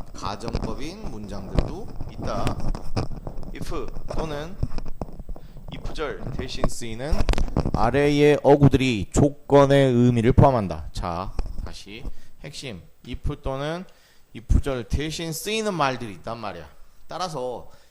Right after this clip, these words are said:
if가 없어도 과거형 조동사가 가정법이 아닌지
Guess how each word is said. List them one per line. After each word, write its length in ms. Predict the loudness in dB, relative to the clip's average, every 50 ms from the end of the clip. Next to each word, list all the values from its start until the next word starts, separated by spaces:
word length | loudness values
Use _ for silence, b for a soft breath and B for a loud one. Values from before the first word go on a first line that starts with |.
| b _
if가 300 | -12 -10 -10 -8 -6 -6
없어도 580 | -8 -6 -8 -10 -8 -6 -6 -8 -8 -10 -12 -10 -6 -6 -4 -6 -6 -10 b b b b b b b b b b b b b b b _ -2
과거형 600 | 0 2 2 2 2 2 0 0 0 0 -2 0
조동사가 680 | 0 0 0 0 -4 -2 -2 -2 -2 -2 -6 -10 -10 -10 -12 -14 -16 -10
가정법이 760 | -6 -4 -4 -4 -4 -6 -8 -6 -6 -6 -6 -4 -4 -6 -4
아닌지 600 | -4 -6 -6 -8 -10 -8 -8 -8 -10 -10 -10